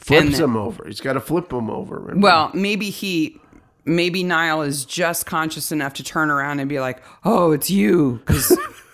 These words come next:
Speaker 2: that,
Speaker 1: that's
Speaker 2: he
Speaker 1: why he
Speaker 2: has
Speaker 1: has
Speaker 2: to
Speaker 1: to
Speaker 2: say
Speaker 1: say
Speaker 2: that.
Speaker 1: that.
Speaker 2: And then Nick shoves him backwards and he kind of falls into it,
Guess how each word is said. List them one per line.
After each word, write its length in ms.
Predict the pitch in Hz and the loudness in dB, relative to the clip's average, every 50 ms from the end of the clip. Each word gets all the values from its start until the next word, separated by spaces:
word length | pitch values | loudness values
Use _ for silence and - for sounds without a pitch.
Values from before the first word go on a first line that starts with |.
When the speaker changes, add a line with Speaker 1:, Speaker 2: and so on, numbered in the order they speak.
| _ _ - | _ _ 0
Speaker 2:
that, 220 | 320 320 330 330 | 2 2 2 2
Speaker 1:
that's 200 | - - - - | 2 -2 -2 0
Speaker 2:
he 60 | 196 202 | 0 2
Speaker 1:
why 40 | 190 | 2
he 40 | - | 2
Speaker 2:
has 140 | 240 269 - | 2 2 0
Speaker 1:
has 0 | |
Speaker 2:
to 60 | - 196 | -2 -2
Speaker 1:
to 60 | 180 | -4
Speaker 2:
say 140 | - - 156 | -2 -2 0
Speaker 1:
say 80 | 143 139 | 0 0
Speaker 2:
that. 240 | 147 151 151 165 180 | 0 0 0 0 0
Speaker 1:
that. 180 | - - - - - - - - - - - | -2 -4 -6 -8 -12 -20 -20 -20 -20 -6 -2
Speaker 2:
And 220 | 175 185 185 180 175 | 0 2 2 2 2
then 360 | 170 165 165 160 156 151 147 - _ _ _ _ _ _ _ - | 0 0 0 0 -2 -2 -6 -10 _ _ _ _ _ _ _ -2
Nick 460 | 139 175 190 202 214 208 - - _ _ _ - - | 2 2 4 4 2 0 -4 -14 _ _ _ -12 -6
shoves 420 | - - - - 226 214 220 196 214 | -4 -2 2 4 4 4 4 4 0
him 180 | 208 202 190 | 0 0 0
backwards 1000 | 151 185 185 185 185 - - 160 151 143 143 139 143 143 139 139 - - - - _ - | 0 0 -2 -2 -4 -6 -4 -4 -2 -2 -2 -2 -4 -4 -4 -4 -4 -4 -6 -8 _ -2
and 420 | 151 156 151 151 147 147 143 - - | 0 2 2 2 0 0 -2 -4 -4
he 200 | - 180 160 151 | -4 -2 -2 -2
kind 240 | - 185 165 151 | -2 -2 -2 -2
of 80 | 143 - | -2 -4
falls 380 | - - 165 160 170 180 165 - | -4 -2 0 0 0 0 -2 -4
into 460 | - 156 165 170 165 - 160 143 139 | -4 -4 -4 -4 -2 -2 -4 -2 -2
it, 180 | 135 135 135 | -2 -4 -6